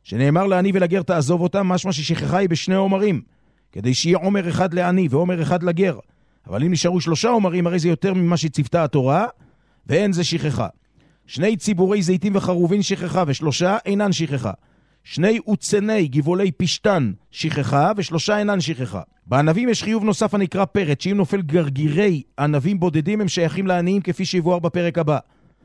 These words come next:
על כך אומרת עכשיו המשנה, שני גרגירים של ענבים פרט, ושלושה אינן פרט. שני שיבולים לקט, ושלושה אינן לקט. אלו כדברי בית הלל, ועל כולן בית שמאי אומרים שלושה לעניים וארבעה לבעל הבית. שנאמר,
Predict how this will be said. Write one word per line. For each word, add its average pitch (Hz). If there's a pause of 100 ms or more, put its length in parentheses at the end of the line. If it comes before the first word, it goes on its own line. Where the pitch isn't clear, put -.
(200)
על 101
כך 180
אומרת 202
עכשיו 190
המשנה, 180
שני 190
גרגירים 175
של 180
ענבים 170
פרט, 165 (380)
ושלושה 175
אינן 208
פרט. 110 (320)
שני 185
שיבולים 190
לקט, 180
ושלושה 185
אינן 214
לקט. 147 (280)
אלו 196
כדברי 185
בית 190
הלל, 208 (140)
ועל 123
כולן 196
בית 202
שמאי 208
אומרים 196
שלושה 180
לעניים 202
וארבעה 180
לבעל 170
הבית. 151 (360)
שנאמר, 143